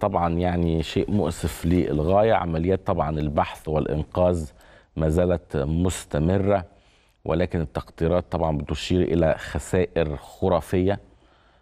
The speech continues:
آه، طبعًا في، آه، كمان من جانب اقتصادي.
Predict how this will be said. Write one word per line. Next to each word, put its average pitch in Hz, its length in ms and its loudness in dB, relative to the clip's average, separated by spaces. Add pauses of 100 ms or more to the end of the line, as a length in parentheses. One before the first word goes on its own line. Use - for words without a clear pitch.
(200)
آه، 71 400 0
طبعًا 76 360 2
في، 80 560 2 (120)
آه، 69 40 0
كمان 80 640 0 (160)
من 76 220 0
جانب 82 260 2
اقتصادي. 98 680 0